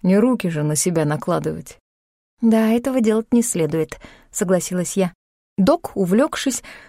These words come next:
стал рассказывать об этом самом Викторе, перечисляя его достоинства. Парень был в Чечне, много чего в жизни повидал, а то, что такой человек ушёл со службы и запил,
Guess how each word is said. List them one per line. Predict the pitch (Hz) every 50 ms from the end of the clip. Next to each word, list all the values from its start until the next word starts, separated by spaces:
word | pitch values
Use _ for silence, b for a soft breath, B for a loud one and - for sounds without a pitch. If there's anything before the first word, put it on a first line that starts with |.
| B
стал | B - - 285 302 302
рассказывать | 294 269 247 247 - - 240 214 180 180 175 180 - -
об | 185 175
этом | 190 185 196 190
самом | 185 - 208 196 196 190 190 190
Викторе, | 170 185 185 - - - 156 - 151 156 135 - _ _
перечисляя | - 190 175 170 - - 160 - - 185 196 202 185
его | 170 165 156 175 175
достоинства. | 175 170 165 - - - 113 - - - - - - 190 _ _ _ _ _ _ -
Парень | - 294 311 302 254 214
был | 185 214 240
в | 233 -
Чечне, | - - - 190 - - - 226 240 262 247
много | 214 202 208 220 214 196 190
чего | - - 202 208 214
в | 190 175
жизни | 165 196 208 185 185 180 165
повидал, | - 185 180 185 196 180 220 240 269 277 B B B B B B B B B -
а | - 254
то, | 240 311
что | 302 - 294
такой | 240 277 254 - 285
человек | 277 - 277 277 269 269 294 - -
ушёл | 233 - 285 285
со | 247 - 240
службы | 220 - 254 277 277 254 226 226 240
и | 233 233 226
запил, | 202 185 208 254 277 277 - 226 226 214